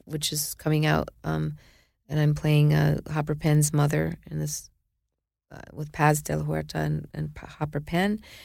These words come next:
and, uh, some really good, ac-, uh, a lot of good actors in there. Who else is in there? Uh,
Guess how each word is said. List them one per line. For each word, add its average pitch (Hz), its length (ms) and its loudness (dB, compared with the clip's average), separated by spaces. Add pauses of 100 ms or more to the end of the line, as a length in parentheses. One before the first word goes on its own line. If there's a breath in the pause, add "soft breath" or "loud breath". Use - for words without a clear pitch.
(260 soft breath)
and, 151 560 8
uh, 143 280 6
some 151 240 -2
really 147 180 2
good, 131 160 -2
ac-, 135 200 -4
uh, - 180 -6 (560)
a - 40 -16
lot 147 100 -8
of 147 60 -8
good - 320 -4
actors - 340 -8
in - 80 -10
there. - 80 -8
Who 151 140 -6
else 151 180 -4
is - 80 -10
in - 60 -8
there? - 300 -8
Uh, 170 160 6